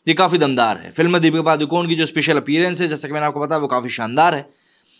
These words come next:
और सबसे बड़ी बात, जवान में प्रीव्यू में वो एक साड़ी वाले एक्शन में जो दिख रही है ना यार, वो काफ़ी शानदार है। नयनतारा, जैसे कि मैंने आपको बताया, लेडी बॉस के किरदार में नजर आ रही हैं।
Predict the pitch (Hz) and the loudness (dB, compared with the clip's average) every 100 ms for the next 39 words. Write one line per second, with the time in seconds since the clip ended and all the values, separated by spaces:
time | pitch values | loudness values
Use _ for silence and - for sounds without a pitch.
0 | - 226 208 285 269 196 147 170 143 147 | -2 0 0 0 0 2 4 4 4 4
1 | 214 220 196 226 190 - 190 190 233 151 | 4 2 0 0 -2 -2 0 2 0 0
2 | 95 _ _ _ - 190 240 - 214 170 | -6 _ _ _ 0 4 4 2 -2 -4
3 | - - - - 180 226 226 220 214 190 | -16 -20 -4 0 2 2 4 4 4 2
4 | - 214 214 190 185 202 208 214 196 196 | 0 0 0 0 0 -2 0 2 4 2
5 | 143 110 113 117 110 101 90 - _ _ | 0 -6 -8 -12 -10 -10 -10 -14 _ _
6 | _ _ _ - 139 175 180 180 185 196 | _ _ _ -2 0 0 2 2 2 -2
7 | 143 139 151 156 147 147 175 170 151 151 | -8 -6 -2 -2 0 0 2 2 2 2
8 | 135 147 147 156 156 160 160 156 156 156 | 2 2 0 -4 0 0 0 -2 2 2
9 | 151 156 143 | 2 -4 -14